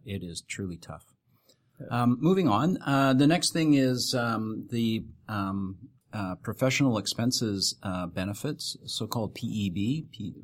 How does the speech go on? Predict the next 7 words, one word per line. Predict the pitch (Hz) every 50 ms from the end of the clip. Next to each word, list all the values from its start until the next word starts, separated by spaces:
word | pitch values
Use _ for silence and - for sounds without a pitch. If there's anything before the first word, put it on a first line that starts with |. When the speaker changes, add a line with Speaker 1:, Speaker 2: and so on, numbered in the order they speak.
| - _
Speaker 1:
professional | - - - - 98 - - 104
expenses | 90 - - - 107 104 - 127 110
benefit. | - 104 101 110 110 - 135 143 - - _ _ _ - _ _ _ -
Um, | - 120 120 120 110 - - - - - - - - - -
right | - 131 147 175 190 185 -
now, | 147 147 147 151 156 156 156 151 139
the | 120 123 120 110 104 101 98 -